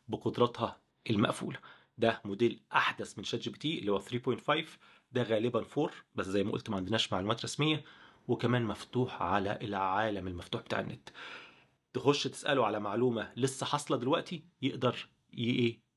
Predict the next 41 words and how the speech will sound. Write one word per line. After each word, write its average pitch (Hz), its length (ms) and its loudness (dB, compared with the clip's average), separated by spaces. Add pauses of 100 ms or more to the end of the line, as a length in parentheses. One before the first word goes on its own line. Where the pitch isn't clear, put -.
(160)
يخش 127 280 0
يتفاعل 110 360 2
معاها، 113 280 -2 (340)
يقدر 135 260 2
يلخص 107 520 0
لك 110 140 -2
الخبر، 120 400 2 (380)
يقدر 123 300 2
يحوره 104 560 2
لك 123 140 2 (500)
بالطريقة 123 480 2
اللي 110 120 0
انت 120 140 -2
عاوز 104 200 0
تفهمه 104 340 -2
بيها، 117 300 2 (240)
يقدر 113 320 2
يدور 113 280 2
لك 104 180 0
على 98 140 -2
فيديوهات 104 320 -2
على 92 100 2
النت، 104 240 0 (240)
يقدر 127 180 4
يخش - 300 -2
لك 120 180 -4
على 101 140 -2
مواقع 107 480 2 (280)
ويستخرج 110 720 2
لك 101 240 -2
المعلومات 101 440 0
اللي 104 100 2
انت 101 120 -2
عاوزها. - 400 0 (360)
تخش - 280 0
تقول 151 180 2
له: 147 160 2
"ادخل - 240 -2
لي 123 100 2
على 104 180 2
أمازون 139 500 -2